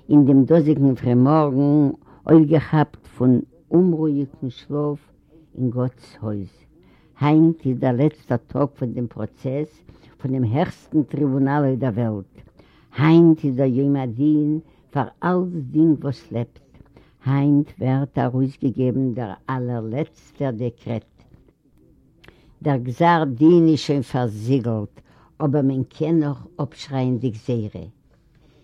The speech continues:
די גאנצע קהילה הייבט אויף די אויגן מיט אנגסט און מיט האפענונג צו דער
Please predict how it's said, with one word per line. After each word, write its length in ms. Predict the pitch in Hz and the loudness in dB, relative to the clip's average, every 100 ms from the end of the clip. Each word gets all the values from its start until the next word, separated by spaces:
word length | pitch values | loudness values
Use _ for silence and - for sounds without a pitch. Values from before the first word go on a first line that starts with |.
| _ _ | _ _
די 80 | 117 | -6
גאנצע 520 | 123 165 170 151 160 | 0 2 2 0 -8
קהילה 460 | - 135 135 160 147 | -4 -4 0 0 0
הייבט 400 | 131 135 - 151 | 0 -4 -6 -2
אויף 160 | 143 | -2
די 100 | 117 | 0
אויגן 440 | 131 131 151 147 143 | 0 2 2 2 2
מיט 220 | 131 _ - | 0 _ -2
אנגסט 500 | 156 156 151 - _ _ - - | 2 4 4 0 _ _ -20 -4
און 120 | 139 | -2
מיט 200 | 139 135 | -2 -4
האפענונג 720 | 139 131 131 131 135 135 127 _ _ _ | -6 -6 -6 -4 -2 -4 -6 _ _ _
צו 140 | _ 135 | _ -6
דער 180 | 120 | -4